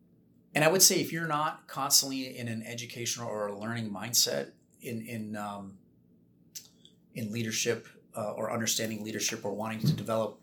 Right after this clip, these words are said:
your own or others' leadership, I think you're wrong. I,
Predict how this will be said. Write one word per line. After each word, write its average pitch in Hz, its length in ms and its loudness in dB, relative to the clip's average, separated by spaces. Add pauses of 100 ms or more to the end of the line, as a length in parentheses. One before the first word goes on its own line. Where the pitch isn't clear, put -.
your 110 160 -2
own 110 280 -2
or 101 120 -6
others' 107 260 -6
leadership, 110 440 -4 (260)
I 120 40 -6
think 117 140 -4
you're 101 100 -4
wrong. 92 360 -8
I, - 200 0